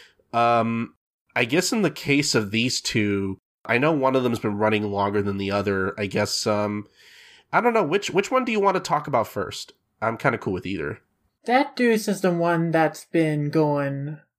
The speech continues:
Speaker 2: for a month now, so we can start with Dead Deuce. That's also a good one to start with because it's currently, like, the number one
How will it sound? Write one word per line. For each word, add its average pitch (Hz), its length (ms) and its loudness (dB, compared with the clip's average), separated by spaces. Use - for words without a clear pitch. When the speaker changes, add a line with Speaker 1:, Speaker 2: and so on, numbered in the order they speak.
Speaker 2:
for 151 580 2
a - 120 -6
month 196 480 2
now, 139 300 -2
so 240 120 -10
we 262 100 -2
can 294 120 -2
start 214 320 2
with 156 160 0
Dead 135 300 2
Deuce. 135 280 0
That's 175 220 2
also 226 520 4
a 160 60 4
good 180 140 4
one 170 80 4
to 160 80 2
start 151 240 4
with 151 120 2
because 190 180 -4
it's 202 280 -2
currently, 302 400 2
like, 196 200 2
the 160 80 0
number 175 360 2
one 151 480 0